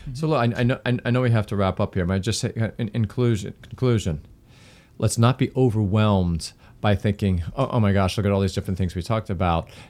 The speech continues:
And there's so many different things we have to say no to, and these that we have to say yes to." Let's take a deep breath.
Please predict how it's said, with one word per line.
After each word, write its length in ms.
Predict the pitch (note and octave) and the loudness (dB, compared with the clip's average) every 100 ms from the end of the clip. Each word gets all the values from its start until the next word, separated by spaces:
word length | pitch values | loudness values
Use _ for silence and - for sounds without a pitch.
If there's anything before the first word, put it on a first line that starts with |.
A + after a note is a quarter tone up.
| - | -2
And 60 | |
there's 140 | G#2 - | -2 0
so 180 | - | 0
many 140 | A2+ G#2 | 0 2
different 280 | G2 G2 - | 0 -2 -2
things 300 | A#2+ G2+ - | 0 0 0
we 100 | G2 | 2
have 240 | G2 F2+ | 2 2
to 100 | - | -2
say 240 | F2 - F#2+ | -4 -2 0
no 240 | F2+ G#2+ G2+ | 4 4 2
to, 380 | - G#2 G2 | 2 2 4
and 100 | F#2 | 2
these 140 | G#2 G2 | 2 2
that 80 | G2+ | 0
we 80 | |
have 140 | F2+ F#2 | 0 0
to 60 | F2+ | -2
say 160 | - | -2
yes 320 | F2 F#2+ F2+ - | 0 0 -2 -4
to." 300 | G2 F2 E2 - - - - - - - - | -2 -2 -4 -14 -20 -20 -20 -20 -20 -20 -10
Let's 120 | - - | -8 -2
take 200 | A#2+ F#2+ | 0 0
a 60 | |
deep 260 | E2 G2+ F#2+ | 0 0 0
breath. 460 | A2+ F#2+ D#2 - | 0 0 -2 -8